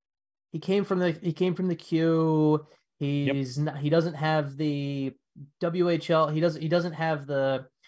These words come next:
Speaker 1: Memorial Cup platform, and just because he's had a little bit of a learning curve in the A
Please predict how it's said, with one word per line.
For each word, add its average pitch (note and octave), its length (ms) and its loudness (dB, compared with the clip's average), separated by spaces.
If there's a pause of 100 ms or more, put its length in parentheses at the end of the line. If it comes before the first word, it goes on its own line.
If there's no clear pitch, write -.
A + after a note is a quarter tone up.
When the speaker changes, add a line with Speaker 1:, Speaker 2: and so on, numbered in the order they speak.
(320)
Speaker 1:
Memorial E3 420 2
Cup - 320 -4
platform, D3+ 960 0
and C#3 560 -4
just - 220 -8
because D3+ 240 0
he's C#3+ 160 -2
had E3 240 2
a D#3+ 40 4
little D3+ 300 2
bit C#3 120 -4
of C3 100 -2
a C3 40 0
learning D3 460 -2
curve B2+ 320 -4
in B2 80 -6
the B2+ 160 -4
A B2+ 40 -2